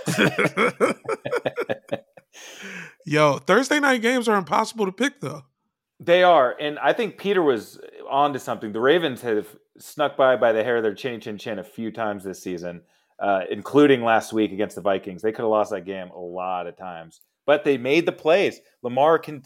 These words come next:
Speaker 2: bring this team back in the fourth quarter. I keep seeing the memes going around and the, the, t-, the Ravens fans' tweets just being like, "See, Lamar can do it." And honestly, he, he, the guy's, uh, proving to be a, a really tough, uh,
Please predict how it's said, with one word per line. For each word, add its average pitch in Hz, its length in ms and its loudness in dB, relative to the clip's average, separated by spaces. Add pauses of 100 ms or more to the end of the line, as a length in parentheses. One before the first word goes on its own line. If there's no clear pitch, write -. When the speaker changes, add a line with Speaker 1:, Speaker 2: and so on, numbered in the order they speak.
Speaker 2:
bring 131 180 -4
this 139 140 -10
team 147 260 -16
back 110 240 -2
in 120 80 -18
the 113 60 -10
fourth 120 280 -4
quarter. 98 340 -6 (260)
I 107 60 -12
keep 147 200 -4
seeing 131 280 -6
the 123 60 -4
memes 113 260 -4
going 107 200 2
around 104 360 0
and 98 100 -8
the, 95 180 -6 (280)
the, 113 80 -10
t-, - 160 -16
the 113 260 -4 (240)
Ravens 123 460 0
fans' 110 420 -6
tweets 107 420 -10
just - 220 -14
being 98 240 -10
like, 95 340 -6 (360)
"See, 131 360 -4
Lamar 131 380 0
can 127 160 -10
do 135 220 2
it." 107 200 2
And 95 220 -14 (300)
honestly, 190 360 4
he, 185 180 0
he, 117 360 -14 (420)
the 127 60 -4
guy's, 131 260 4 (960)
uh, 101 300 4
proving 127 280 2
to 110 40 -2
be 104 220 2
a, 92 340 -2 (440)
a 101 120 0
really 107 280 4
tough, - 580 0 (580)
uh, 87 220 -4